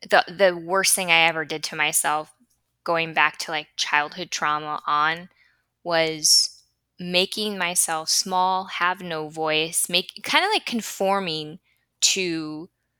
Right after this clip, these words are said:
whatever was the dominant thing. And I guess the dominant thing in the sport of running is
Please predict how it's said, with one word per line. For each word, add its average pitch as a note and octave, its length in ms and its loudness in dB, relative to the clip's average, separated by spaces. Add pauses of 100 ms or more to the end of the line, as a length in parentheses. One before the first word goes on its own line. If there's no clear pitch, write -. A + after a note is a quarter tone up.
(140)
whatever F#3 540 2
was F3 280 2
the E3 120 -10
dominant D#3 580 0
thing. D#3+ 380 -6
And D3+ 100 -6
I D3+ 80 0
guess D#3 240 2
the F3 120 -4
dominant E3 560 -2
thing D#3+ 540 0 (120)
in F3+ 160 -2
the F3 80 -4
sport D3+ 320 0
of D3+ 60 -12
running D3 360 -10
is - 540 -6